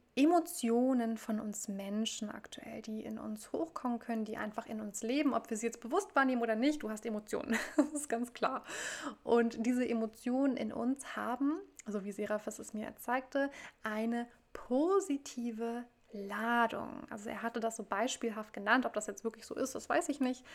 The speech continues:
Ähm, da, ähm, weiß ich nicht, ob die Wissenschaft schon so weit ist, dass sie das, ähm, bewa-, beweisen könnte.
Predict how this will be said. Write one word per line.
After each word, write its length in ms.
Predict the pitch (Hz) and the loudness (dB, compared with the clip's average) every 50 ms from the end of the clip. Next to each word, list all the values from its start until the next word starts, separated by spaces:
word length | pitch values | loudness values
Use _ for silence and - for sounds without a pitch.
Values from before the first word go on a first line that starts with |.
| - - - - | -18 -18 -12 -4
Ähm, 440 | - 226 220 214 214 220 220 226 233 - _ _ _ _ _ _ _ _ _ - - - - - - - | 0 0 2 2 2 0 -2 -4 -6 -10 _ _ _ _ _ _ _ _ _ -20 -20 -20 -20 -14 -8 -4
da, 320 | 208 208 202 202 208 - - | -2 -2 0 2 2 2 2
ähm, 300 | - 220 214 214 - - - | 0 0 0 -2 -6 -8 -4
weiß 260 | - 226 226 214 208 | 0 2 2 2 2
ich 60 | 208 | 2
nicht, 140 | 220 220 - | 0 0 0
ob 80 | - | -2
die 100 | - 220 | -4 -2
Wissenschaft 460 | 196 220 - 240 214 - 220 214 - - | -2 -2 -2 -4 -4 -4 -6 -8 -8 -8
schon 120 | 214 208 | -6 -4
so 120 | 196 196 | -4 -2
weit 160 | 196 214 214 - | -2 -2 -2 -2
ist, 180 | 220 - - | -4 -4 -4
dass 120 | 208 202 - | -4 -4 -4
sie 60 | 214 | -4
das, 280 | - 208 196 - - | -4 -4 -6 -6 -10
ähm, 220 | - - 202 202 202 | -8 -8 -8 -8 -8
bewa-, 280 | - 214 196 233 247 | -2 4 6 8 8
beweisen 520 | 240 - 233 208 208 233 277 285 277 262 247 | 6 6 6 6 8 8 8 8 8 6 6
könnte. 520 | - - 240 226 226 220 - 226 226 220 | 4 2 0 0 0 0 -2 -2 -2 -2